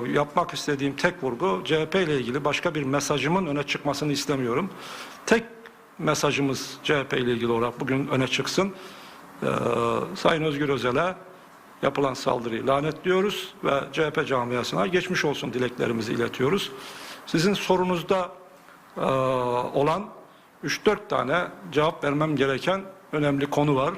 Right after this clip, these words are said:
eleştirmem gereken. Ama bugün yapmayacağım onu. Çünkü daha bu saldırı dün gerçekleştirdi.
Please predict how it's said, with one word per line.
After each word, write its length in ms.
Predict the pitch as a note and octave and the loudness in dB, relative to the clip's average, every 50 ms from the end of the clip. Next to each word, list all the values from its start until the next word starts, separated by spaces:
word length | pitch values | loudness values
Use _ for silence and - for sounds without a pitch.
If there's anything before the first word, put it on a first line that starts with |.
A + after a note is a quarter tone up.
| - E3 | -4 -4
eleştirmem 560 | C#3 C#3 C#3+ - - C#3+ C#3 C3+ C#3 C3+ C3+ | -2 -2 -2 -2 -2 -2 0 0 -2 0 0
gereken. 420 | A#2+ B2 B2 A#2 - - F#3+ G#3 G3 - - - - - - - - - | 0 0 0 0 0 0 0 0 -2 -6 -14 -20 -20 -20 -20 -20 -10 -2
Ama 320 | - E3+ E3 E3+ D#3+ D3 F#3 | 0 2 2 2 2 2 0
bugün 200 | C4 G#3+ G3+ G#3 | 2 2 2 4
yapmayacağım 760 | G3+ F#3 F3 E3+ - E3+ D3 C3+ B2+ A2 A#2+ C3 B2 B2 B2 | 4 4 2 2 0 -4 -6 -4 -4 -2 -2 -2 0 0 0
onu. 280 | B2 C#3+ E3+ G3 G3+ F#3 - - - | 0 0 0 0 -2 -6 -12 -16 -8
Çünkü 320 | - - D#3+ C#3 D#3+ C#3+ C#3 | -4 -2 -2 -2 0 0 2
daha 200 | D3+ D3+ D#3 D3 | 2 2 2 0
bu 60 | D3 | 0
saldırı 440 | - - D3 C#3+ C#3 D3+ D3 D3 D#3 | 0 2 2 2 2 0 -2 0 0
dün 160 | E3 E3 C#3+ | 0 2 2
gerçekleştirdi. 840 | B2+ C3 B2 - - B2 - - B2 - - - C3 B2 D3 G3 | 0 0 0 -2 -2 -2 -2 -2 -2 -2 0 0 0 0 0 -2